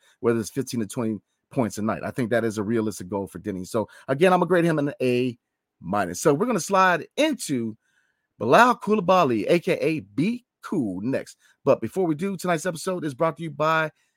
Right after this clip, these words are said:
Grammarly. So did you guys know that ninety percent of Grammarly users report that Grammarly helps them craft more impactful writing? I'm a big time writer. I'm actually,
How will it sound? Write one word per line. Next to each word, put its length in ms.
Grammarly. 720
So 280
did 140
you 80
guys 220
know 100
that 100
ninety 220
percent 300
of 80
Grammarly 300
users 300
report 360
that 200
Grammarly 460
helps 220
them 240
craft 420
more 300
impactful 720
writing? 300
I'm 180
a 40
big 220
time 260
writer. 220
I'm 160
actually, 460